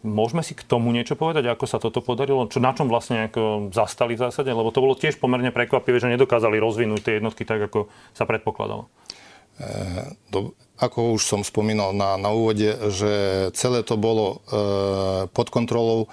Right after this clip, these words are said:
Speaker 2: eh, našho vrchného veliteľa generála Valeria Zalužného.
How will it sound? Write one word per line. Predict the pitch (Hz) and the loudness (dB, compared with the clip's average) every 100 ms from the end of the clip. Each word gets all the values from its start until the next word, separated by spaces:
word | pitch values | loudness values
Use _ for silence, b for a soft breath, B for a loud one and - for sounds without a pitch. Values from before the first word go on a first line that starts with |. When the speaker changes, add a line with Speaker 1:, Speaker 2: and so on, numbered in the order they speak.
| B B B | B B B
Speaker 2:
eh, | 113 101 98 | -4 -2 2
našho | 104 104 - 104 104 101 101 101 | 0 0 0 2 2 0 0 0
vrchného | 110 - 110 | 0 0 2
veliteľa | 107 107 104 107 101 | 2 2 0 0 0
generála | 98 104 104 104 104 101 101 98 101 101 104 113 113 - 135 127 | 0 0 2 0 0 0 0 0 0 -2 -4 -8 -12 -12 -16 -12
Valeria | 107 110 110 107 | 0 2 2 2
Zalužného. | 101 104 107 104 113 110 | 2 2 0 2 0 0